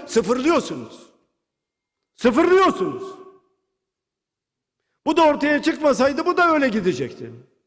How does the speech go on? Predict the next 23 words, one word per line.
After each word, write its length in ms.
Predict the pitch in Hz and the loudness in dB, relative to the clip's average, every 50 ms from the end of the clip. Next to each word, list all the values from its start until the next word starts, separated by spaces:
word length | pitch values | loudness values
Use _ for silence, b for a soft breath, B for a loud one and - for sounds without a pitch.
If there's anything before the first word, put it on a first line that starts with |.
| _ _ _ _ _ _ _ | _ _ _ _ _ _ _
Ne 80 | - - | 0 2
olacak? 420 | 285 320 339 339 339 320 - - | 2 2 2 2 2 0 0 -2
Bunu 200 | 311 311 359 370 | -2 -2 0 0
da 140 | 370 359 349 | 0 0 2
bir 60 | 320 | 2
yere 240 | 311 294 269 262 220 | 4 4 4 4 2
büyükelçi 480 | 220 240 233 - - 214 196 - 190 - | 0 -2 -2 0 0 0 0 -2 -4 -4
tayin 240 | 175 175 170 151 139 | -4 -2 -2 -4 -4
ederlerdi. 580 | 135 123 131 113 110 113 113 110 - - - _ _ _ _ _ _ _ _ _ _ _ _ _ _ _ _ _ _ _ _ _ _ _ _ _ _ _ _ _ _ _ _ _ _ _ _ _ _ _ _ _ _ _ _ _ _ _ _ _ _ _ _ _ _ _ _ - | -6 -8 -8 -10 -12 -14 -14 -16 -18 -20 -20 _ _ _ _ _ _ _ _ _ _ _ _ _ _ _ _ _ _ _ _ _ _ _ _ _ _ _ _ _ _ _ _ _ _ _ _ _ _ _ _ _ _ _ _ _ _ _ _ _ _ _ _ _ _ _ _ -2
Yetkileri 540 | 170 185 185 180 208 240 240 247 254 277 | -2 -2 0 -2 -2 0 2 2 2 2
var. 180 | 269 262 277 269 - - - - - - - - _ _ _ _ _ _ _ _ _ _ _ _ _ _ _ _ _ _ | 0 0 -2 -2 -6 -12 -18 -20 -20 -20 -20 -20 _ _ _ _ _ _ _ _ _ _ _ _ _ _ _ _ _ _
Bir 160 | 151 220 262 247 | 0 0 2 2
gecede 520 | 220 240 247 226 220 240 226 240 240 240 | 2 2 2 2 2 2 2 2 0 2
parlamentonun 720 | - 233 247 247 247 247 254 262 233 - 240 247 240 233 226 | 2 2 2 4 4 2 2 0 2 2 0 0 2 0 0
iradesini 680 | 233 233 233 247 247 240 247 247 - 262 294 339 311 | 2 2 2 2 2 2 2 0 0 2 2 2 2
sıfırlıyorsun. 920 | - - 254 196 247 226 208 226 214 196 - 220 277 - - - - - - - - - _ _ _ _ _ _ _ _ _ _ _ | 2 0 0 0 0 0 2 2 2 2 0 -2 -6 -8 -10 -14 -16 -18 -20 -20 -20 -20 _ _ _ _ _ _ _ _ _ _ _
E 100 | 175 185 | -4 -2
ne 60 | 233 | 0
olacak? 400 | 311 370 370 370 285 269 269 196 | 0 0 0 0 0 0 0 0
Onu 220 | 254 285 262 240 208 | 0 0 0 0 -2
da 140 | 269 302 320 | -2 -2 0
büyükelçi. 540 | 320 349 339 - 311 339 311 - - 196 | 0 0 0 0 -4 -4 -6 -6 -10 -10
Üstelik 500 | - 185 220 190 - 233 240 277 269 - | -8 -8 -8 -6 -6 -6 -6 -6 -10 -12